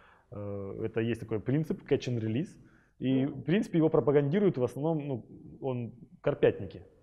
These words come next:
Speaker 1: Те, кто ловит карпа на безопасный монтаж, отсюда и безопасный монтаж. Э, и они рыбу подпускают. Они ловят большую крупную рыбу, для них это трофей,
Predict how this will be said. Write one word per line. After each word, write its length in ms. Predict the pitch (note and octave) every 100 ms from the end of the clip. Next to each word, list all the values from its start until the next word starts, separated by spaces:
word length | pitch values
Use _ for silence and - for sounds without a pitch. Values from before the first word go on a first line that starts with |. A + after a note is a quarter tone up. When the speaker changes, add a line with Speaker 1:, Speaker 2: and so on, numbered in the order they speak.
| _
Speaker 1:
Те, 80 | D3
кто 140 | - A#2+
ловит 200 | G#2+ -
карпа 320 | D3+ - C#3+
на 100 | B2
безопасный 500 | A2+ A2+ A#2 - A2+
монтаж, 540 | A2 G#2+ B2+ E3 - - - _
отсюда 380 | - A2 C3+ A2+
и 40 |
безопасный 540 | A2 A2+ A#2 A2+ G2 G#2+
монтаж. 540 | G#2 G2+ A#2+ D3+ - - - - - - - -
Э, 220 | G#2 G2
и 100 | G2+
они 200 | A#2+ F#3
рыбу 160 | D#3+ D3+
подпускают. 640 | - B2 - - - G2+
Они 120 | E3 F3+
ловят 180 | C3
большую 360 | G#2 B2+ B2+ A#2+
крупную 300 | B2 A2 C#3
рыбу, 240 | A#3+ B3
для 140 | E3 C3
них 180 | D3+ -
это 140 | F#3+
трофей, 760 | B2+ A2+ - G3 G#3 G3 F3+